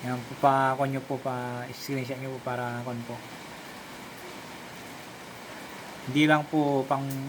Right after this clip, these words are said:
spiritual po yan, pang physical rin po yan.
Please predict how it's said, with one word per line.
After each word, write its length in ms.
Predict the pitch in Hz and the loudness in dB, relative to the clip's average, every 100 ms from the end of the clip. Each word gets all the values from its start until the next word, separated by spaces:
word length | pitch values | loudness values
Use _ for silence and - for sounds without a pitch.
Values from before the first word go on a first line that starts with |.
| 135 | -8
spiritual 480 | - 139 135 139 135 | 0 0 2 2 2
po 140 | 139 | 2
yan, 180 | 135 127 123 | 0 0 -4
pang 100 | 123 120 | -6 -2
physical 400 | 135 139 127 127 | -2 0 2 2
rin 180 | 123 123 | 0 -2
po 160 | 117 120 | -2 -2
yan. 160 | 120 | 0